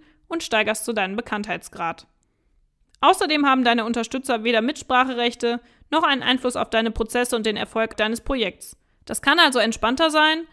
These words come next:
als einen Business Angel mit reinzunehmen und ihm für sein Invest regelmäßig Bericht erstatten zu müssen. Kommen wir zu den Nachteilen der Crowdfinanzierung. Von deinem Vertrag mit deinen Unterstützern kannst du natürlich lediglich bei einer Leistungsstörung zurücktreten.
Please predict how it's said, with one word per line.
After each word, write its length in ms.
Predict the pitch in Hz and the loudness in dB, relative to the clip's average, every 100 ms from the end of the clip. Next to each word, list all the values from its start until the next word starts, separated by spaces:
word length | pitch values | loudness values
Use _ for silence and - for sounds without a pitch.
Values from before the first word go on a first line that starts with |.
| _ _ | _ _
als 160 | 240 - | -2 0
einen 160 | 226 | 0
Business 280 | 285 359 330 | 0 -2 -2
Angel 260 | 277 269 262 | -2 0 2
mit 180 | 247 226 | 2 2
reinzunehmen 680 | 233 247 254 240 233 240 240 _ | 2 0 -2 0 0 0 -6 _
und 140 | 240 | -6
ihm 160 | - 254 | -2 0
für 140 | 254 | 2
sein 180 | 233 214 | 2 0
Invest 480 | 208 214 262 277 262 | -2 0 0 0 -4
regelmäßig 500 | 240 262 247 240 - | 0 0 0 -2 -6
Bericht 300 | 285 226 - | -4 -4 -4
erstatten 340 | - 196 - | -6 -6 -10
zu 160 | - - | -10 -12
müssen. 320 | - - - - _ _ _ _ _ _ _ _ _ _ _ _ | -12 -14 -18 -20 _ _ _ _ _ _ _ _ _ _ _ _
Kommen 220 | - 349 | 2 4
wir 100 | 349 | 4
zu 140 | - 254 | 0 0
den 140 | 233 | 2
Nachteilen 500 | 226 247 - 214 202 | 4 2 2 0 0
der 120 | 196 | -2
Crowdfinanzierung. 960 | 196 - 220 - 196 190 - 185 180 180 - _ _ _ _ | -2 -2 -2 -6 -8 -8 -8 -8 -8 -12 -18 _ _ _ _
Von 160 | 247 247 | 2 4
deinem 180 | 262 | 4
Vertrag 460 | 262 262 277 339 - | 4 2 6 6 4
mit 140 | 277 | 0
deinen 140 | 240 226 | 0 0
Unterstützern 560 | 240 247 320 330 349 | -2 -4 -4 0 0
kannst 280 | 311 294 285 | 2 -2 -2
du 20 | |
natürlich 460 | 269 262 277 254 247 | -2 -2 -2 -4 -2
lediglich 420 | 247 247 233 240 | -2 -2 -4 -2
bei 80 | 233 | 0
einer 160 | 220 202 | 0 0
Leistungsstörung 720 | 190 - 214 - 214 220 240 | -2 -4 -8 -6 -4 -4 -4
zurücktreten. 720 | 277 226 214 - 170 - - | -4 -6 -6 -6 -8 -8 -20